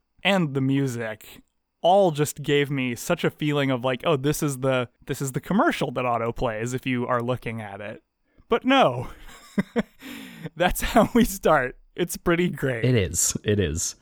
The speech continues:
Speaker 2: From there, there's a lot that happens in this episode. There's a lot that needs to get laid out on the table for us to understand what's going on here and how this story works. So why don't we break that down a little bit?
Speaker 1: We start, of course,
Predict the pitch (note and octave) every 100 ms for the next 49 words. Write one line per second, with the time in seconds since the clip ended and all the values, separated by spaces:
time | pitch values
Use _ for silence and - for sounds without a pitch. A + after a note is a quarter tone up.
0 | _ _ _ _ - - G#2+ B2+ B2 C3+
1 | B2+ B2 A2+ - - - A2+ G#2 F2+ G2
2 | - G2+ G#2 G2+ A2+ G#2+ G2+ F#2+ G2 G2+
3 | - A#2 A2 F#2 F2 F2+ - F2 - G#2
4 | G2 F2 G#2 F#2+ F2 F#2 F#2+ F2+ F#2+ F#2
5 | G2 F#2+ F#2 E2 F2+ E2+ E2+ E2+ - _
6 | - - G#2+ A2 - - G2+ G2+ G#2+ G#2
7 | F#2 F#2+ - F2 F#2 G2 G#2+ A2 G#2 G#2+
8 | E2+ F2+ - F#2 F2+ F2+ - G2 F2 E2
9 | F#2+ - - F2 F2 F2 E2+ D#2+ F2 F2
10 | F2+ F2 A#2 F2+ F2 D2+ - _ _ -
11 | F#3 F3 - G#3 G3+ E3 - D3+ C#3+ -